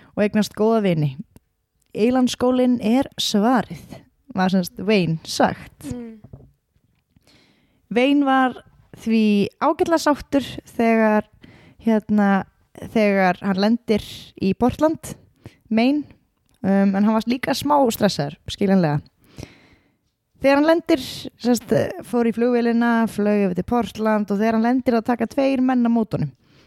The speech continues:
Speaker 1: Hann sest upp í bíl og þeir byrja að keyra. Þeir hafa keyrt í um þrjátíu mínútur þegar annar þeirra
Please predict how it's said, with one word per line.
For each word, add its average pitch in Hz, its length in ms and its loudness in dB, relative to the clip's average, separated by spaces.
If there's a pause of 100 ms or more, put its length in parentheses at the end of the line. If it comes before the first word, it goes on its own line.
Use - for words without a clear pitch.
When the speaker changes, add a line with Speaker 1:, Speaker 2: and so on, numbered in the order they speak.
(460)
Speaker 1:
Hann 220 100 0
sest 247 240 -2
upp 262 80 0
í 226 80 -2
bíl 226 320 2 (340)
og 196 560 2
þeir 208 300 0 (100)
byrja 202 240 0
að 214 140 0
keyra. 175 220 0 (840)
Þeir 220 120 2
hafa 220 120 0
keyrt 247 300 -2
í 240 80 2
um 226 100 2
þrjátíu 247 420 0
mínútur 196 480 0
þegar 196 440 0
annar 233 380 0
þeirra 214 200 2